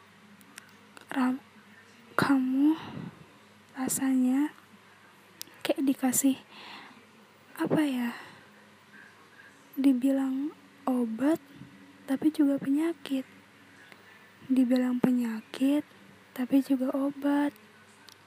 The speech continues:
Kamu nemuin obat yang instan, yang menurutmu itu cocok untuk ngobatin sakit kepala kamu. Dan kamu juga tahu kan,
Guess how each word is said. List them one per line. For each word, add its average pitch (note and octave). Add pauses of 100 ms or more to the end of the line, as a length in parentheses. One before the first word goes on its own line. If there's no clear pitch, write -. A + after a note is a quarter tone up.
(1500)
Kamu C#4
nemuin D4+
obat B3+
yang C4
instan, C#4 (720)
yang B3
menurutmu B3+
itu D#4
cocok C#4 (100)
untuk B3+
ngobatin B3
sakit B3+
kepala A#3
kamu. C4 (1500)
Dan B3 (1040)
kamu C#4
juga C#4
tahu D4
kan, D4+